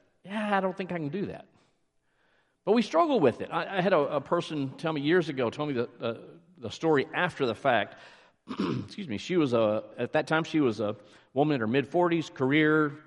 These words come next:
well-respected, uh, single woman, lived by herself. She's out in front of her house one day, cleaning things up out of the, you know, under the shrubs and all that, raking things up to get rid of.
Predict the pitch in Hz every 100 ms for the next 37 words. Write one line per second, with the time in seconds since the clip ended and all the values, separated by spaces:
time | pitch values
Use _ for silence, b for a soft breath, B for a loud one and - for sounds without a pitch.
0 | - 127 151 147 139 143 131 131 127 -
1 | b b b - 117 113 110 110 107 165
2 | 185 151 104 95 117 113 - 113 113 123
3 | 127 87 85 - _ _ _ _ _ _
4 | _ - 131 131 110 135 120 123 151 151
5 | 135 127 123 - 139 135 120 113 104 120
6 | 110 B B B B 101 101 104 104 123
7 | 113 123 120 113 - 90 101 98 98 101
8 | 95 98 120 107 104 139 139 120 123 104
9 | 98 101 101 90 101 104 98